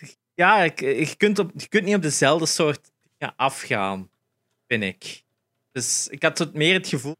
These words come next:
van: oké, ja, ehm, je bent meer op je hoede,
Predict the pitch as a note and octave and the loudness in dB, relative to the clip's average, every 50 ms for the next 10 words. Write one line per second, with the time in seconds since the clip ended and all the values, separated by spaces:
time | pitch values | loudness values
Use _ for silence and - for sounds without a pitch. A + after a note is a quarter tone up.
0 | _ _ D3 C#3 C#3 - - C#3 - - E3 D#3 D3 C#3 C#3+ D3 C#3 A#2+ A#2+ - | _ _ -4 -4 -2 -4 -6 -6 -4 -4 -2 0 2 2 2 2 2 0 -2 -6
1 | _ _ _ _ _ _ _ _ _ _ _ _ _ - B2+ B2 B2 B2 B2 A#2+ | _ _ _ _ _ _ _ _ _ _ _ _ _ 0 2 4 6 4 4 2
2 | A#2+ A#2+ A2+ A2+ _ _ _ _ C#3 B2 D3+ - - _ - C#3+ B2 C#3 D#3 E3+ | 2 -2 -6 -8 _ _ _ _ 2 2 2 2 2 _ -6 0 4 4 6 6
3 | E3+ E3 E3 - D3 B2 A2 A#2+ C3 C#3+ D3 D3+ | 6 4 4 4 2 4 4 2 2 2 2 2